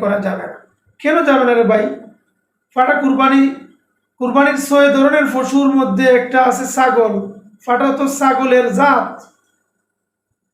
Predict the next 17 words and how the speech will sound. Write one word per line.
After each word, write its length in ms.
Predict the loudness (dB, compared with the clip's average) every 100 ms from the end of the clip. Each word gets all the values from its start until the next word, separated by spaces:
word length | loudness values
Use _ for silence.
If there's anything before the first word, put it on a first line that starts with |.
| _ _ _ _ _ _ _ _ _ -4
বলেন 220 | 0 0 2
ফাটা 220 | 2 2 -2
কুরবানি 300 | 0 0 2 2
করা 120 | 2
যাবে 140 | 0 -2
না, 80 | -4 -6
কি 80 | -4 -2
বলেন? 220 | -4 -6 -12 -20 _
অনেকে 280 | -8 -6 -4 -2
বলে 140 | 0 0 -2
থাকেন 240 | -6 -6 -8
এরকম, 320 | -8 -8 -10 -14 -18 _ _ _
এটা 160 | -8 -6 -2
বলা 140 | 0 0
ঠিক 120 | -4 -6 -6
নয়, 200 | -6 -8 -18 _ _ _ _ _
ফাটা 160 | -2